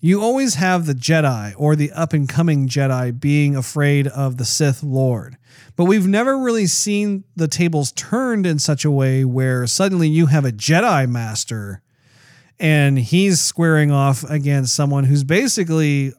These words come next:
maybe a little bit farther along than, than the Sith equivalent of a Padawan. So I like that, and I dig it. I wanted to see more of that.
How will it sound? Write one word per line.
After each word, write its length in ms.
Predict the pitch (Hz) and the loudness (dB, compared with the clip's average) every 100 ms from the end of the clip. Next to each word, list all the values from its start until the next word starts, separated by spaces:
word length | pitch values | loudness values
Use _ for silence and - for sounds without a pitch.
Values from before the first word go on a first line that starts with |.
| - 277 | -16 -12
maybe 240 | 262 226 | -4 0
a 80 | 196 | 2
little 180 | 196 170 | 2 0
bit 60 | |
farther 260 | 190 170 160 | 0 2 2
along 420 | 143 143 147 143 | 2 2 2 0
than, 260 | 139 127 131 | -2 -4 -4
than 380 | 131 123 120 127 | -4 -4 -8 -6
the 360 | 135 127 120 | -4 -4 -4
Sith 400 | - - 160 139 - | -4 0 2 0 -4
equivalent 500 | 143 156 151 143 131 | 0 2 4 2 0
of 120 | 131 | -4
a 80 | 117 | -4
Padawan. 760 | - 147 131 107 170 - 123 - _ _ _ _ - - - _ _ _ _ _ _ | -2 -2 -2 -4 -10 -14 -18 -20 _ _ _ _ -20 -20 -20 _ _ _ _ _ _
So 180 | - 208 | -4 -2
I 160 | 262 262 | 0 0
like 320 | 226 247 262 | 2 0 0
that, 340 | 220 127 87 _ | -2 -2 -6 _
and 120 | 165 180 | -2 0
I 160 | 196 | 2
dig 240 | 185 254 214 | 0 0 0
it. 80 | |
I 160 | 151 170 | 0 0
wanted 300 | 185 202 208 | 0 0 0
to 60 | 185 | -2
see 200 | 185 170 | 0 2
more 380 | 156 139 139 | 2 2 0
of 320 | 135 165 202 165 | -2 -2 -2 -4
that. 320 | 107 92 | -6 -10